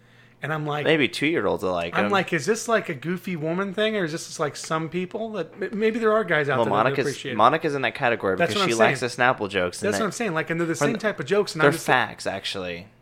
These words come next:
Speaker 1: Oh, the, those ones are?
Speaker 2: Yeah,
Speaker 1: 'Cause
Speaker 2: I
Speaker 1: the,
Speaker 2: think
Speaker 1: the
Speaker 2: they're
Speaker 1: other ones are, like,
Speaker 2: facts.
Speaker 1: the really lame, like, it's almost like a, almost like
Speaker 2: It's
Speaker 1: a
Speaker 2: like,
Speaker 1: dad joke,
Speaker 2: "Why did the
Speaker 1: you
Speaker 2: chicken
Speaker 1: know?
Speaker 2: cross the road?"
Speaker 1: Yeah, it's something
Speaker 2: "To
Speaker 1: like
Speaker 2: get to
Speaker 1: that.
Speaker 2: the other side."
Speaker 1: Yes, it's very similar. And I'm like,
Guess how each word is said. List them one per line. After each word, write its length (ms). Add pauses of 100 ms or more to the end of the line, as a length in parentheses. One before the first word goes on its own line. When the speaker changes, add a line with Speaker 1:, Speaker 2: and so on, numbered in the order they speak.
(220)
Speaker 1:
Oh, 80
the, 160
those 320
ones 160
are? 260
Speaker 2:
Yeah, 140
Speaker 1:
'Cause 80
Speaker 2:
I 40
Speaker 1:
the, 40
Speaker 2:
think 140
Speaker 1:
the 80
Speaker 2:
they're 80
Speaker 1:
other 120
ones 160
are, 60
like, 160
Speaker 2:
facts. 60
Speaker 1:
the 120
really 300
lame, 600 (1000)
like, 260 (840)
it's 140
almost 200
like 140
a, 60
almost 360
like 100
Speaker 2:
It's 60
Speaker 1:
a 40
Speaker 2:
like, 40
Speaker 1:
dad 360
joke, 240
Speaker 2:
"Why 120
did 140
the 60
Speaker 1:
you 60
Speaker 2:
chicken 260
Speaker 1:
know? 60
Speaker 2:
cross 340
the 80
road?" 520
Speaker 1:
Yeah, 220 (100)
it's 160
something 300
Speaker 2:
"To 20
Speaker 1:
like 140
Speaker 2:
get 40
to 60
Speaker 1:
that. 40
Speaker 2:
the 120
other 200
side." 440
Speaker 1:
Yes, 320
it's 180
very 240
similar. 460
And 220
I'm 140
like, 240